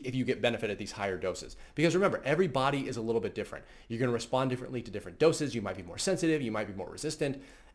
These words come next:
It's just gonna take some time to figure that out. Um, and w-, this will kinda come back as we talk about the percentages of people, uh, who experience improvement. But then I wanna move on to side effects for, for right now. So in, in terms of side effects,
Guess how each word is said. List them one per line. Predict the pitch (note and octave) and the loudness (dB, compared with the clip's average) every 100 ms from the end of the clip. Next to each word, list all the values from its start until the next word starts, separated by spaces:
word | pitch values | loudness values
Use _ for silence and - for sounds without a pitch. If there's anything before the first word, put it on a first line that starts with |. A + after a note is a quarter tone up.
| - | -6
It's | C#3+ | -2
just | E3+ | 2
gonna | F#3 D#3+ | 4 4
take | D#3 | 2
some | D3+ C#3 | 0 0
time | B2+ | 0
to | A#2 | -2
figure | A2 A2 | -4 -4
that | G2 F2+ | -2 -2
out. | D#2 D2 - - - - - | -4 -8 -12 -20 -12 -10 -2
Um, | B2 B2 | 2 2
and | C#3+ D#3+ | 0 2
w-, | F3 - | 2 4
this | F#3 | 4
will | F#3+ | 4
kinda | F#3 D#3+ | 2 2
come | D#3 | 2
back | B2 C3 C3+ | 4 4 2
as | A#2 | -2
we | A2+ | -2
talk | B2 A#2+ | 0 2
about | A2+ | 0
the | A2 | -2
percentages | G2+ B2 A#2 G2+ | -6 -4 -4 -4
of | G2+ | -8
people, | - A2+ G2 F#2 - | -8 -6 -4 -4 -6
uh, | G2+ | -10
who | F#2+ A2 | -6 -8
experience | - A2+ G2+ F#2+ | -6 -6 -6 -6
improvement. | F2 G2 F2 - - - - - - - - - | -8 -8 -8 -10 -16 -20 -20 -20 -20 -20 -20 -2
But | C#3+ - C#3+ | 2 2 6
then | F3+ | 6
I | |
wanna | G3+ F3+ | 6 6
move | D#3+ C#3+ | 6 6
on | B2+ B2+ | 4 4
to | B2 A2+ A2 - - | 0 -2 -2 -8 -8
side | - C3+ B2+ | 2 6 6
effects | A2+ G2 | 4 -2
for, | - G#2+ F#2+ | -2 -4 -4
for | - G#2+ | -2 0
right | G2 F2+ | 0 -2
now. | F2+ F#2 | -6 -4
So | - G#2+ - - - - - | -2 -2 -4 -18 -20 -12 -2
in, | F3 E3 | 0 2
in | D#3+ | 0
terms | C3+ A#3 | 2 4
of | G#3+ | 4
side | F3+ D3+ | 4 4
effects, | D3 D3 | 4 0